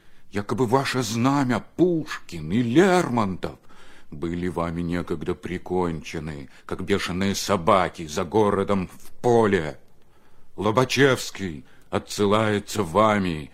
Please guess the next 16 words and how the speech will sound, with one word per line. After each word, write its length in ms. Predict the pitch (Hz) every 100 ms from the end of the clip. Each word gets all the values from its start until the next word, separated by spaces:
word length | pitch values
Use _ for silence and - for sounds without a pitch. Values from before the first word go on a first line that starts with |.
| -
в 60 | - _
приходские 760 | 110 104 92 - - 87 95 98
учителя. 760 | 95 - 85 95 78 76 78 - - - - -
Монгольфьер 1200 | 98 135 123 131 120 - 98 117 156 120 - - - - - -
был 340 | 80 92 101 92
в 140 | 78
«Жёлтом 880 | 85 - 95 95 92 - 95 95 90
доме». 680 | 82 110 107 101 85 71 67 - - - - - - - - - - - -
Вот 400 | 107 104 - - - - - - - - - - - - -
ваши 340 | - 92 - 101
подвиги. 640 | - 107 78 85 76 65 - - - - - - - - - - - - - -
Ими 240 | 104 101
можно 360 | 98 101 90 107
исписать 560 | - 101 - 98 95
толстые 560 | - 101 92 - 110 110
книги. 720 | - 107 131 127 98 82